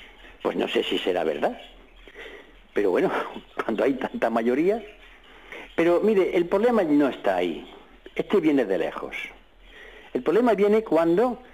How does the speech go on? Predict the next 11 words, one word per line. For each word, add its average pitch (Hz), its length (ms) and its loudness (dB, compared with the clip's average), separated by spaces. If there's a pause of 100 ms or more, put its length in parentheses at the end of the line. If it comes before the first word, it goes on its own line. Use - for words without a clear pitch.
(180)
la 147 200 2
militancia 147 680 2
decide 165 460 2
en 139 100 2
referéndum, 127 720 0
es 165 100 0
decir, - 160 -4
en 156 180 2
un 214 140 2
acto 175 320 0
democrático 131 960 0